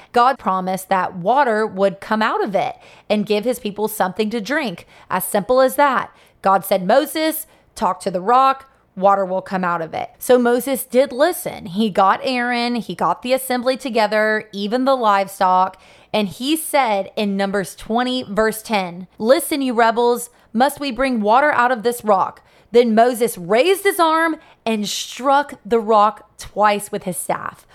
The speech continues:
Water gushed out, and the community and their livestock drank. God delivered on his promise, but Moses did not do all that he was commanded by God. He did get everyone together, and he did get his staff.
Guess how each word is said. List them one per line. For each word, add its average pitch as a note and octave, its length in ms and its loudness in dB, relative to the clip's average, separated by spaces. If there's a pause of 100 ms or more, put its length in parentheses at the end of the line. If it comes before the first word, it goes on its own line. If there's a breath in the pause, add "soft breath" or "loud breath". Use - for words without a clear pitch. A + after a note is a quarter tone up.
(260 loud breath)
Water G3+ 320 2
gushed F#3+ 460 -2
out, A3 380 0 (120)
and A3 200 -2
the A3 40 -2
community B3+ 640 -2
and G3 180 -4
their F#3+ 140 0
livestock F#3 720 -2
drank. - 420 -6 (400 soft breath)
God A#3+ 300 4
delivered A#3+ 500 2
on G3+ 200 0
his G3+ 180 -4
promise, - 520 -4
but G#3 240 -2
Moses A3+ 640 2
did A3 160 0
not G#3+ 280 0
do G#3 320 -4
all G#3 320 4
that F#3+ 140 -2
he G3+ 140 -6
was G3+ 180 0
commanded F#3 420 -4
by F3 140 0
God. F3 400 -4 (280 loud breath)
He B3+ 160 -2
did A#3+ 220 0
get C4+ 120 -4
everyone G3 400 -2
together, C#4+ 640 0 (240 loud breath)
and A#3 160 0
he B3 140 -4
did A#3 280 2
get B3+ 140 0
his G#3+ 220 -6
staff. E3+ 480 -2